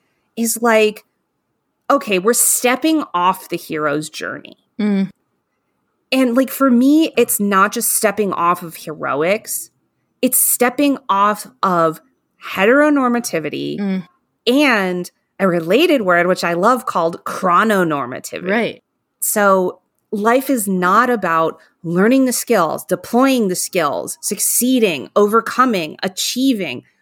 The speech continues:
Speaker 1: reaching success, being a hero, coming back ex-, a-, and being celebrated.
Speaker 2: Mm-hmm.
Speaker 1: It's about you get to go do it now.
Speaker 2: Mm-hmm.
Speaker 1: You get to try and fail. And the way we define success,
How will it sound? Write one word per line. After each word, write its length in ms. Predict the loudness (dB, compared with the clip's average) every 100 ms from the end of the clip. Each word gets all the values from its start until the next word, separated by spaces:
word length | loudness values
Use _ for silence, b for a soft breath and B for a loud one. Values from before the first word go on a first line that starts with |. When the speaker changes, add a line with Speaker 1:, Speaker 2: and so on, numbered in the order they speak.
| -2
Speaker 1:
reaching 360 | 2 2 2 -2
success, 760 | -4 -6 -2 0 -2 -4 -10 _ _
being 320 | 2 4 4 0
a 60 |
hero, 640 | -4 -2 0 0 0 -2 -6
coming 420 | -2 0 2 2
back 280 | 0 0 -4
ex-, 120 | -10 _ -4
a-, 180 | -4 -4
and 200 | -4 -4
being 220 | -2 -2
celebrated. 680 | -2 -2 -2 -4 -8 -6 -4
Speaker 2:
Mm-hmm. 340 | 0 -2 -4 -6 -2
Speaker 1:
It's 200 | 0 0
about 600 | 0 2 2 2 0 -6 _ -12
you 280 | 0 2 4
get 160 | 2 0
to 120 | -2
go 260 | 2 2
do 200 | 2 0
it 160 | -2 -4
now. 440 | -10 -8 -10 -12 _ -8
Speaker 2:
Mm-hmm. 220 | -4 -4 -4 2
Speaker 1:
You 200 | 4 4
get 180 | 0
to 100 | -2
try 320 | -6 -2 0 0
and 220 | -2 -6
fail. 720 | -10 -10 -4 -2 -2 -4 _ -4
And 340 | 0 2 2 -2 _ -2
the 140 | 0
way 360 | 0 0 2 4
we 160 | 2 0
define 480 | -2 -4 -4 -2
success, 840 | -4 -6 -8 -4 -4 -4 -6 -10